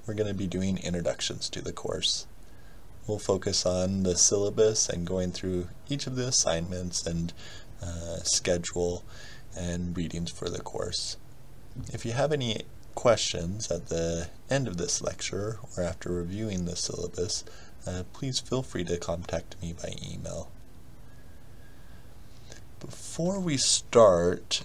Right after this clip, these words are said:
uh, going over the syllabus and course requirements, though, I wanted to play a little game. I call this game Find the Psychologist. So,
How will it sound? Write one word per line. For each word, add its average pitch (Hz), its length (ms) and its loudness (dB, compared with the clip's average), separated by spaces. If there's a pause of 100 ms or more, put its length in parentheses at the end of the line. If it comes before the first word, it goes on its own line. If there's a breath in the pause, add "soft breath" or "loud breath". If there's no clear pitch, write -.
uh, 90 200 4
going 95 300 2
over 87 180 2
the 85 120 -2
syllabus 87 600 2
and 82 120 -4
course - 360 0
requirements, 82 640 -4
though, 82 180 0
I 92 80 4
wanted 90 300 0
to 87 360 2 (160)
play 127 160 8
a 117 60 8
little 107 200 6
game. - 260 -6 (1300)
I 92 80 -2
call 87 200 2
this 85 160 0
game 82 280 -2
Find 101 320 4
the 95 80 0
Psychologist. - 920 0 (800)
So, 101 480 4